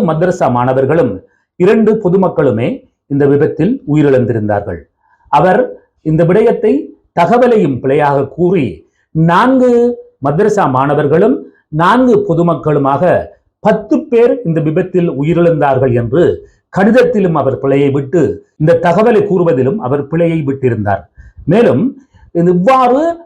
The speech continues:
பத்து பேர் உயிரிழந்ததாக தெரிவிக்கப்படுகிறது என்று அவர் சொல்லியிருந்தார். தெரிவிக்கப்படுகிறது என்றால்,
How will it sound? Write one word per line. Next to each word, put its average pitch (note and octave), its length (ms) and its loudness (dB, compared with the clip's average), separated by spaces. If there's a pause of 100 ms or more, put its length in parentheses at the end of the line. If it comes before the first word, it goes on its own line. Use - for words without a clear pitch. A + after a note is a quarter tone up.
(120)
பத்து G#3 380 -4
பேர் - 320 0
உயிரிழந்ததாக F#3 880 0
தெரிவிக்கப்படுகிறது E3+ 960 0 (140)
என்று B2+ 500 -2
அவர் C3+ 320 0
சொல்லியிருந்தார். B2 640 -2 (460)
தெரிவிக்கப்படுகிறது G#3 840 2
என்றால், F3+ 480 0